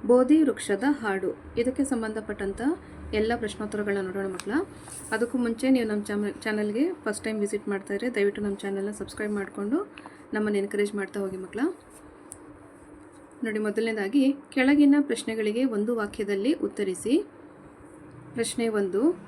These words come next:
ಸಿದ್ಧಾರ್ಥ ಬುದ್ಧನಾದ ಪರಿಯನ್ನು ಕವಿ ಎಂತಹ ಕಥೆ ಎಂದು ಬಣ್ಣಿಸಿದ್ದಾರೆ? ಉತ್ತರ, ಕವಿಯು ಸಿದ್ಧಾರ್ಥ ಬುದ್ಧನಾದ ಪರಿಯನ್ನು ಯುದ್ಧ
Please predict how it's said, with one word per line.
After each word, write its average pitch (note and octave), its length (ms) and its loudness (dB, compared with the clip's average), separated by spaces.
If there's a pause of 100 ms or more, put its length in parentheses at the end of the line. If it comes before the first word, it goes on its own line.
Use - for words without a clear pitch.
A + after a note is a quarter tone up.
(120)
ಸಿದ್ಧಾರ್ಥ C#4 580 4 (280)
ಬುದ್ಧನಾದ B3 600 2
ಪರಿಯನ್ನು G#3 880 0
ಕವಿ C4 400 4
ಎಂತಹ A3+ 440 -2
ಕಥೆ A#3 380 -2
ಎಂದು G3+ 260 0
ಬಣ್ಣಿಸಿದ್ದಾರೆ? G#3 1120 -4 (520)
ಉತ್ತರ, G3 280 -4 (520)
ಕವಿಯು C#4+ 460 8
ಸಿದ್ಧಾರ್ಥ B3 560 -2 (280)
ಬುದ್ಧನಾದ A3+ 540 0
ಪರಿಯನ್ನು G3+ 760 0 (320)
ಯುದ್ಧ A#3+ 240 2